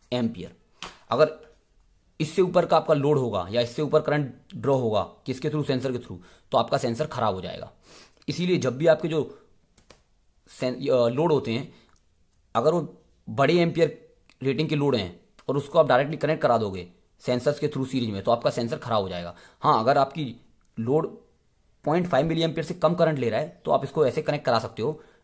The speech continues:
डायरेक्टली सेंसर को अ, सी-, लोड के साथ सीरीज में कनेक्ट कर सकते हो। लेकिन अगर आपका लोड बड़ा है तो आप क्या करोगे, पहले एक रिले को कनेक्ट कराओगे बल्ब की जगह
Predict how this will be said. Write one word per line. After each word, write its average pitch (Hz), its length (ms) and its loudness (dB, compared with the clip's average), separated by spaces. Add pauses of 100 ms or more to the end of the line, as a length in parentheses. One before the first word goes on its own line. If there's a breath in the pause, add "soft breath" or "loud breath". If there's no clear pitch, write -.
डायरेक्टली 127 320 0
सेंसर 120 280 -2
को 160 360 -8 (240)
अ, 117 60 -2 (480)
सी-, - 260 -8
लोड 127 240 2
के 143 60 -4
साथ 143 200 0
सीरीज 123 220 -6
में 151 100 -2
कनेक्ट 135 200 -4
कर 104 80 -2
सकते - 260 -14
हो। 87 80 -14 (320 loud breath)
लेकिन 131 200 -2
अगर 156 140 4
आपका 147 220 2
लोड 123 380 0 (960 soft breath)
बड़ा 123 280 4
है 98 200 -2
तो - 140 -4
आप 135 140 6
क्या 156 120 4
करोगे, 147 240 2
पहले 143 200 2
एक 147 100 -2 (260)
रिले 117 200 0
को 156 100 0
कनेक्ट 156 220 0
कराओगे 147 320 4
बल्ब 123 240 0
की 139 80 -4
जगह 156 280 -2